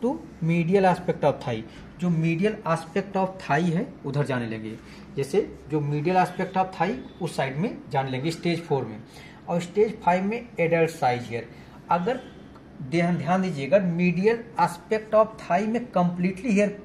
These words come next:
present है, इसका मतलब वो adult size है, स्टर्नल stage five है। तो ध्यान दीजिएगा,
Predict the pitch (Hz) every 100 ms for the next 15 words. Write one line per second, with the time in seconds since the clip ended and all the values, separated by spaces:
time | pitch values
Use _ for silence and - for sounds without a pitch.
0 | - - 170 165 143 151 - 196 185 208
1 | 226 - - 143 196 196 170 170 185 233
2 | 240 - - 156 170 202 190 190 196 -
3 | 180 151 104 - - - - 107 - -
4 | 151 139 165 190 180 175 175 240